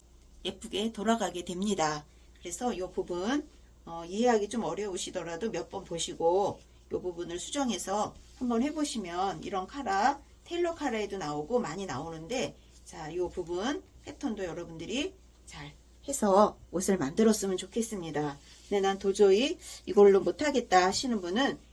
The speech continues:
기본으로 그렸던 그 카라 가지고, 어, 카라 만들어서 이렇게 박음질 하셔서 옷을 완성하셔도 괜찮겠습니다. 그런데 한번 요 카라도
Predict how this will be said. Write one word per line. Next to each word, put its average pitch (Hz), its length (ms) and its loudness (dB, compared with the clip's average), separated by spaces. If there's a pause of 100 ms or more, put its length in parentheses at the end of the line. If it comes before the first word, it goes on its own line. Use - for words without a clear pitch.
(120)
기본으로 240 680 4
그렸던 190 640 2 (220)
그 185 160 -2
카라 311 320 4
가지고, 196 640 4 (280)
어, 165 220 -4
카라 294 240 -2
만들어서 175 720 0 (240)
이렇게 170 340 2 (280)
박음질 196 440 2
하셔서 247 440 6
옷을 202 480 8 (260)
완성하셔도 233 1000 4 (220)
괜찮겠습니다. 190 1160 2 (260)
그런데 175 300 -2
한번 233 520 6 (260)
요 165 140 -6
카라도 220 720 4